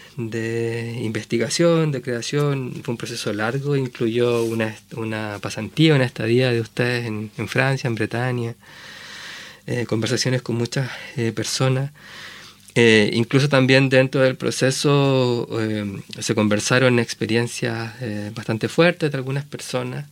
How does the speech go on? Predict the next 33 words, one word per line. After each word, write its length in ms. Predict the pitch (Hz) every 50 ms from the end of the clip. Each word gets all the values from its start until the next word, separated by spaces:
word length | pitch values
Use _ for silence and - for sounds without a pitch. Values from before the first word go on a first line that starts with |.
| - - - - - - - - - _ _
Me 100 | 113 110
acuerdo 340 | 107 107 113 113 113 120 113
que 100 | - 117
en 80 | 113 117
una 140 | 117 113
conversación, 960 | 110 110 107 107 107 - - - - - 120 120 120 117 117 113 110 110 110 107 - - - - - - - - - - - _ _ _ -
eh, 440 | - 104 101 101 101 104 107 107 104 104 107 107 110 - _ _ _ - -
fuera 360 | 139 - - 143 147 151 143 131
de, 240 | 123 120 117 113 110
de, 180 | 110 113 113
del 180 | - 113 117 -
contexto 520 | - 117 110 - - 117 - - - 117
de, 160 | 113 113 110 -
de 160 | - 110 104
la 120 | 107 107
radio 460 | 110 117 127 131 131 127 123 123 113
con, 280 | - 113 110 113 110 107
con 200 | 107 - 113 107
Paulina, 400 | 107 107 107 120 139 147 143 135
justamente 460 | 131 139 139 - 135 127 127 127 123 127
con 100 | 123 120
Paulina 240 | 123 120 117 120
Barrenechea, 420 | 120 120 120 117 117 113 - - 123
ella 140 | 123 120 117
me 100 | 120 113
contaba 320 | 117 117 113 123 117 117
que 60 | 117
incluso 540 | 113 107 - 131 120 - - 120 117 113 117
dentro 260 | - 120 117 117 127
del 80 | 117 113
proceso 140 | - 117 -
de 80 | 117
investigación 640 | 117 113 110 - 117 113 110 107 - 127 120 120